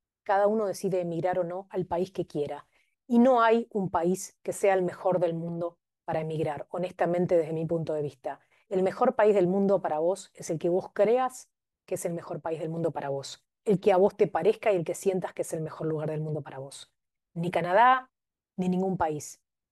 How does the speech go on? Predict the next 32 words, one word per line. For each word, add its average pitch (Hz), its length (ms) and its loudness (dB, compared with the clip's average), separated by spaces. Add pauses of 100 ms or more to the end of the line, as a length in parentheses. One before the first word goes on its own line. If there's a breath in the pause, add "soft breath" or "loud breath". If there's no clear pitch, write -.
(140)
En 190 220 0
todos 254 280 6
lados 208 400 2
hay 190 160 0
mejor 240 400 0
o 247 160 2
peor 190 260 -2
calidad 175 360 -4
de 175 100 -2
vida. 220 340 -2
En 175 160 -10
cuanto 190 320 -4
a 180 40 -4
algunos 226 380 -4
aspectos, - 600 -8 (280)
también 190 640 2 (400)
hay 185 140 0
diferencias. 156 920 -8
Como 165 220 -6
también 180 360 2
en 196 120 4
Canadá 180 420 2
hay 180 140 2
aspectos - 640 -6 (320)
buenos 185 520 -2
y 180 120 2
malos. 143 560 -6 (240)
Son 170 260 -2
países, 202 480 4
son 170 220 -4
divisiones 190 540 0
territoriales. 160 920 -6